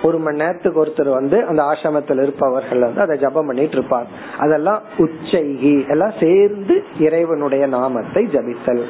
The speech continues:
இந்த ஹரே ராம ஹரே கிருஷ்ணாங்கிற மந்திரம் அல்லது ஏதாவது மந்திரத்தை ஜபித்தல்.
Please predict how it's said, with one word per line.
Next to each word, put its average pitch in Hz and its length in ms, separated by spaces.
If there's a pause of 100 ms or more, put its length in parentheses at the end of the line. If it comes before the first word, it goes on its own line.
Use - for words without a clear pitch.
(360)
இந்த 143 160
ஹரே 165 280
ராம 151 400
ஹரே 143 300
கிருஷ்ணாங்கிற 143 560
மந்திரம் 131 520 (160)
அல்லது 277 260
ஏதாவது 170 560
மந்திரத்தை 143 580
ஜபித்தல். 127 580